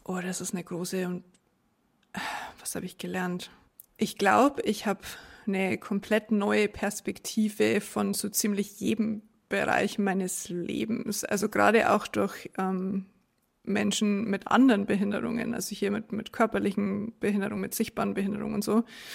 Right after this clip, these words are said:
Ich hab so viel, so viel Barrieren gesehen, die mir vorher nie aufgefallen wären und die mir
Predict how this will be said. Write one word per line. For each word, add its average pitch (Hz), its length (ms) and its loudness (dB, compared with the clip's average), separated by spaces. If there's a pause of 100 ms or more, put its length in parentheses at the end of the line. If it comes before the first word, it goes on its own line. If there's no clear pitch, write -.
(760)
Ich 208 180 2
hab 220 140 2 (640)
so - 280 0
viel, 214 520 6 (1160)
so - 160 2
viel 254 140 4
Barrieren 208 540 6
gesehen, 226 420 4
die 220 100 2
mir 202 160 4
vorher 247 280 4
nie 202 200 2
aufgefallen - 580 0
wären 226 380 6
und 208 240 0
die 208 60 4
mir 208 360 0